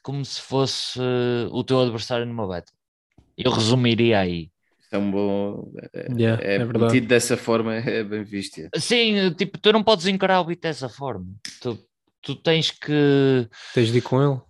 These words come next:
Speaker 1: olhar
Speaker 3: Tens de
Speaker 1: noutra
Speaker 3: jogar a
Speaker 1: perspectiva,
Speaker 3: favor.
Speaker 1: que é tipo, nem... sim, jogar a favor e, eh, veres que, tipo, é muito mais que isso. Tu, hum, podes criar a tua narrativa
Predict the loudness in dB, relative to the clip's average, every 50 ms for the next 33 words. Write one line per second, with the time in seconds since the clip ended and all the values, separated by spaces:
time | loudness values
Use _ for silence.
0 | _ -2 2 4 4 6 6 4 4 4 2 2 4 2 2 2 2 2 4 4
1 | 4 4 2 2 2 2 2 0 0 -2 -4 -4 -4 -2 -2 -2 -4 -6 -12 -12
2 | _ _ -6 -4 -2 -2 0 0 -2 -2 -4 -6 -8 -8 -8 -10 -12 -18 -16 -12
3 | -6 -4 0 0 2 2 4 4 4 4 4 4 4 2 2 2 2 2 4 4
4 | 4 4 4 4 4 2 0 -2 -2 -2 -2 -2 -2 -2 -2 -4 -4 -6 _ _
5 | -20 -20 -20 -20 -20 -20 -20 -20 -20 -20 -20 -20 _ _ _ -14 -8 -2 0 2
6 | 4 4 4 2 0 -4 -4 -4 -2 0 0 0 0 -2 -6 -14 -20 -20 -20 _
7 | _ _ _ _ -12 -10 -10 -10 _ -12 -8 -4 0 0 0 0 0 -2 -4 -4
8 | -4 -4 -6 -8 -4 -2 0 0 0 -2 -6 -12 -14 _ -6 -4 -2 -2 -2 -2
9 | -2 -2 -4 -4 -6 -6 -6 -6 -6 -8 -8 -10 -14 _ _ _ _ _ _ _
10 | _ _ _ _ _ -20 -16 -6 -2 -2 -2 -2 -2 -6 -2 0 -2 -2 -2 -2
11 | -4 -4 -4 -4 -6 -6 -8 -8 -6 -6 -4 -4 -4 -4 -4 -2 -2 -2 -4 -8